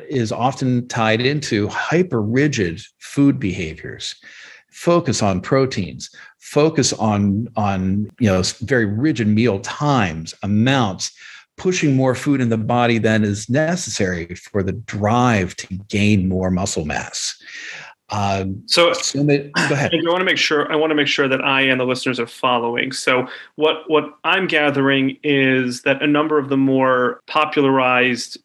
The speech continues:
Speaker 2: eating disorders that may be more pertinent or more relevant to women, but not exclusively, are driven by a desire to have a lean physique, to be very, very skinny and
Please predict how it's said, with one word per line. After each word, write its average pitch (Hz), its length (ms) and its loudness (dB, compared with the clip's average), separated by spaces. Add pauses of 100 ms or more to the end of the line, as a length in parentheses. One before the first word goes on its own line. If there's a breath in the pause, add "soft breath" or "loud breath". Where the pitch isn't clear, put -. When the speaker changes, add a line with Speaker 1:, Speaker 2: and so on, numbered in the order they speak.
(140)
Speaker 2:
eating 147 280 0
disorders 120 840 0
that 123 180 0
may 131 160 2
be 127 100 0
more 120 220 2
pertinent 127 640 -2 (140)
or 120 300 2
more 120 200 2
relevant 127 680 0
to 120 100 -4
women, 117 280 -2
but 117 140 0
not 120 140 2
exclusively, 120 960 0 (320 loud breath)
are 139 120 2
driven 143 540 0
by 127 560 2
a 127 540 2
desire 131 540 0
to 127 280 -4
have 123 220 0
a 123 80 0
lean 127 600 0 (280 loud breath)
physique, 120 480 -2
to 135 60 0
be 123 120 0
very, 123 280 2
very 117 420 0 (340 loud breath)
skinny 139 800 0 (160)
and 120 540 0